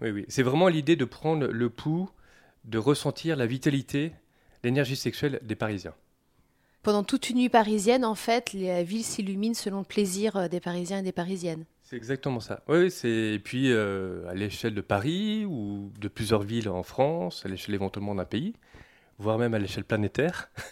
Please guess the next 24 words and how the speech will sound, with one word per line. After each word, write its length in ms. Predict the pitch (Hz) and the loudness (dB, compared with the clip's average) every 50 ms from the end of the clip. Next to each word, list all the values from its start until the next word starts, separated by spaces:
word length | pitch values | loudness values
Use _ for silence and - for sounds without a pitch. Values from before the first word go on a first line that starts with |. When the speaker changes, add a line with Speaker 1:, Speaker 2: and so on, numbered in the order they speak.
| - - - | -16 -16 -16
Speaker 1:
<laughs> 360 | - - - - - - _ | -14 -14 -14 -14 -16 -4 _
Peut-être 280 | 123 120 - 175 - | 0 4 4 4 2
que 100 | - - | 4 2
dans 400 | 139 131 135 135 131 131 127 127 | 2 4 4 2 2 2 0 0
quatre, 220 | 117 - - 127 - | -2 -2 -2 -2 -2
cinq 320 | - - 131 120 - - | 0 0 -2 -2 0 0
ans, 100 | 131 156 | -2 -2
cette 220 | 147 - - 107 - | -2 -4 -8 -8 -6
performance 420 | - 113 - - 113 120 127 - | -6 -6 -4 -4 -4 -2 -4 -4
sera 380 | - - 113 104 101 101 101 98 95 95 95 98 | -6 -4 -2 -2 -2 -2 -2 -4 -6 -8 -8 -6
même 280 | 98 107 110 113 107 | -6 -4 -4 -4 -4
visible 340 | 98 104 104 104 117 131 113 | -6 -6 -8 -8 -8 -6 -6
depuis 220 | 113 - - - | -6 -6 -4 -6
l'espace. 500 | 101 104 - - 127 - - - - - - - _ _ _ _ _ _ | -6 -6 -4 -4 -8 -8 -8 -10 -14 -14 -16 -18 _ _ _ _ _ _
Speaker 2:
Oui, 60 | 285 262 | -10 -8
parce 160 | 294 262 - | -8 -4 -2
qu'on 120 | 226 220 220 | 0 2 2
illumine 260 | 220 220 220 220 220 | 2 2 2 2 0
toujours 220 | - 254 240 269 | 0 0 4 4
la 80 | 269 262 | 4 4
Tour 160 | - 226 214 | 4 2 2
Eiffel, 400 | 208 208 202 - 240 233 233 220 | 2 2 2 2 4 4 4 4
soit 180 | - - 220 214 | 2 0 0 0
pendant, 640 | - 208 196 190 196 196 190 190 190 190 170 | 0 -2 -2 -2 -2 -2 -2 -2 -2 -4 -6